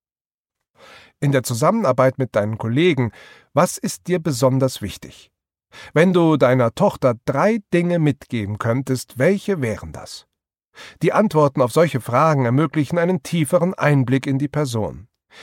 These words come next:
Hier haben wir die Möglichkeit, etwas über die Motive des anderen zu erfahren, die ihn antreiben,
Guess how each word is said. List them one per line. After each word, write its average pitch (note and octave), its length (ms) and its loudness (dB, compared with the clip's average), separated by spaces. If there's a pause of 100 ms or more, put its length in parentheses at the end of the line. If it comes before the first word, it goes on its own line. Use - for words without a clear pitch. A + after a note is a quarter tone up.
(140)
Hier F3 260 4
haben C#3+ 260 2
wir D3+ 80 4
die B2+ 100 2
Möglichkeit, D3 680 2
etwas - 400 -4
über D#3 160 -4
die C3+ 120 0
Motive C3+ 580 2
des B2+ 220 -2
anderen C#3 520 0
zu - 120 -4
erfahren, G2 580 -6 (760)
die E3+ 220 0
ihn F3 140 -2
antreiben, A2+ 680 0